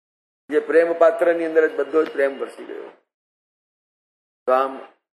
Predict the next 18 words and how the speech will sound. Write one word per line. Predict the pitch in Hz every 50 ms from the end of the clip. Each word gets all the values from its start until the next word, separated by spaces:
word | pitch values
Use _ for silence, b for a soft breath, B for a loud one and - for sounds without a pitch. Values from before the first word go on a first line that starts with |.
| _ _ _ _ _
ભરતજીની | 135 165 - 190 196 - 160 165 156 151 143
નિષ્ઠા, | 135 127 120 - - - 147 147 143 127 120 - - - _ _ _ _ _ _ _ _ _ _ _ _ _ _ _ _ _ _ -
ભરતજીની | 151 165 175 170 165 165 170 165 165 160
અંદર | 151 151 151 147 147
રહેલી | 143 143 139 139 135
ભક્તિ, | 113 - 131 131 - - 156 151
ભ્રાતૃપ્રેમ, | 139 - 127 127 127 - - 156 147 - 147 147 139 135 123 - - _ _ _ _ _ _ 127
એનું | 147 175 202 208 196
દર્શન | 180 165 151 - - 156 147 131 120 110 104 - _ _ _ _ _ _ _ _ _ _ _ _ _ _ _ _ _ _ _ -
ભરત-, | 107 - - 127 - 151 151 147 - - -
ભરતજીને | - 123 123 131 131 131 151 156 151
પોતાને | 147 - 135 131 131 147 156 170 170
સમજણ | - 160 160 165 175 175
નથી | 180 190 185 185 180
પડતી | - 165 147 - - _ _ _ _ _ _ _ _ _ _ _ _ _ _
દુઃખની | - 156 160 - 160 160 156
પીડાને | - 147 151 147 147 143 139 139 127
કારણે | 135 131 127 123 123 123 113